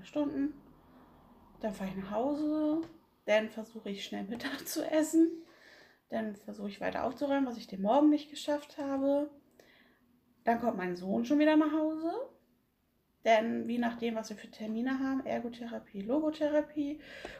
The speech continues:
oder wir versuchen halt was zu unternehmen, oder ich versuche auch ganz viel rauszugehen, Fahrrad fahren, also wir fahren fast jeden Tag Fahrrad, sind viel draußen an der Luft,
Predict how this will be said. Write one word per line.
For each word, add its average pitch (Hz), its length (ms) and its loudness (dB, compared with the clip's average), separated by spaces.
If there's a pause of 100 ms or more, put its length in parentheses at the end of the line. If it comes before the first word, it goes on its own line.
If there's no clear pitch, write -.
oder 226 280 0
wir 202 120 -4
versuchen 208 400 -6
halt 196 120 -4
was 190 180 -8
zu - 100 -10
unternehmen, 208 500 -2
oder - 200 -2
ich 202 80 -6
versuche 220 300 -6
auch 202 140 -8
ganz 226 320 2
viel 226 120 0
rauszugehen, 233 640 0
Fahrrad 233 320 -4
fahren, 226 300 -6
also 180 220 -10
wir 175 100 -12
fahren 180 340 -10
fast - 280 -10
jeden 202 160 -4
Tag 185 260 -8
Fahrrad, 269 380 -6 (1080)
sind 202 160 -4
viel 202 160 -4
draußen 240 400 2
an 196 120 -4
der 196 100 0
Luft, 285 480 -2